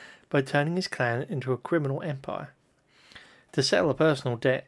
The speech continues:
incurred during his rise to power, Shingen forced his daughter, Mariko,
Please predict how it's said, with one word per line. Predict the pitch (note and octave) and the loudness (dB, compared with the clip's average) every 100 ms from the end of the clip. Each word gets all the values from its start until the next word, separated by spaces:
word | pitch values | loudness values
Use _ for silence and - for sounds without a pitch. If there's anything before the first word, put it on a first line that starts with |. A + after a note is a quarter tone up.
| - | -6
incurred | C3 B2+ D3+ C#3 B2+ - - | -6 0 4 6 4 0 -2
during | C#3+ C3+ A#2 | 2 2 0
his | C3+ C3 | -8 -2
rise | C3 B2 - | -2 -2 -6
to | - | -4
power, | D#3+ C3+ B2 - - - - | -2 0 -4 -10 -20 -20 -6
Shingen | F3 F3+ F3 E3+ | -2 2 4 2
forced | - D#3+ D#3 - | 2 2 2 -2
his | D3+ C3+ - | -2 -2 0
daughter, | - F#3+ F#3+ - C3+ D#3 | 6 8 6 2 -2 0
Mariko, | C3+ D3+ C3+ C#3 A#2 | 0 2 2 -2 -6